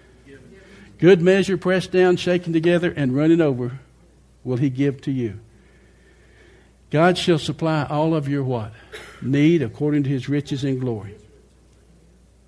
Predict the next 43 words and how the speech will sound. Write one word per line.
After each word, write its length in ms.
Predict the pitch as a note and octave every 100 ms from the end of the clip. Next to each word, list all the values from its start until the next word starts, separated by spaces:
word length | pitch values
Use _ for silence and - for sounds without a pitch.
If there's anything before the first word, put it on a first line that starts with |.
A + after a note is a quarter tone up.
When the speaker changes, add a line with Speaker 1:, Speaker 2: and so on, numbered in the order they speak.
| _ _ _ _
Speaker 2:
S-, 220 | - - -
Steve 380 | - - D3+ D3
preaches 340 | D#3+ D#3 D3
this, 200 | C#3 D#3
Second 260 | - D3+ C#3+
Corinthians 400 | E3+ D#3 C#3+ B2+
nine 240 | D3+ D3+
ten, 240 | C#3 D3+ D3
a 40 |
lot 220 | B2 B2+ D3
of 80 |
times. 400 | C#3+ D#3+ E3+ F3 - - - - -
"Now 180 | C3 A#2+
he 280 | D3+ F#3
that 200 | F#3 C#3+
ministers 580 | D3 E3 D#3+ - C3 A2+
seed 400 | - E3+ F#3 F3
to 80 | -
the 100 | F#3
sower, 440 | - E3+ C#3 A#2+ C#3+ - _ - - - -
both 240 | D3 D#3
ministers 340 | E3 D3+ B2 A#2
bread 300 | C3+ F3 F3
for 100 | F3+
your 160 | E3+
food 320 | - F#3 F#3+
and 220 | - C3+ A#2+
multiplies 640 | C#3+ E3+ C#3+ E3 D#3+ D#3+
your 120 | C#3
seed 400 | B2 - D#3+ D3+
sown, 340 | - - A2 A2 - _ - -
and 160 | D#3 D3
increase 500 | C#3 B2+ F#3 G3+ F3+
the 140 | -
fruit 260 | C#3 F3 F#3+
of 120 | F3
your 120 | F3+
righteousness." 800 | F3+ G3 G3 - A2 A2 - - _ _ _ _
See, 200 | - F#3+
there 180 | F#3 F#3+
is 240 | A3 G#3
a 80 | D#3
fruit. 460 | - G#3+ F#3+ F3